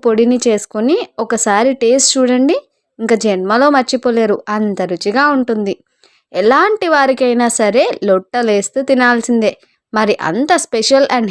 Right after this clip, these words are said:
హెల్తీ రెసిపీతో పాటు ఇవాల్టి మన పొడుపు కథ వచ్చేసి కడుపు నిండగానే లేచి నిలబడతాడు ఎవరు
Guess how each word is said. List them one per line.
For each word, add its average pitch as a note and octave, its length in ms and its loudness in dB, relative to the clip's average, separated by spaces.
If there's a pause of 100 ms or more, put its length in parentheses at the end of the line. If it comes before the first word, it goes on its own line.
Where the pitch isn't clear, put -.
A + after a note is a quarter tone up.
హెల్తీ C#4 420 0 (100)
రెసిపీతో C4+ 520 -2
పాటు G#3+ 300 -2 (240)
ఇవాల్టి G3 500 0
మన C4+ 180 2
పొడుపు A3+ 300 -2
కథ B3+ 200 -4
వచ్చేసి A#3 540 0 (200)
కడుపు E4 420 0
నిండగానే D4+ 600 4 (100)
లేచి D4 380 4
నిలబడతాడు A#3 760 0 (260)
ఎవరు C4 220 4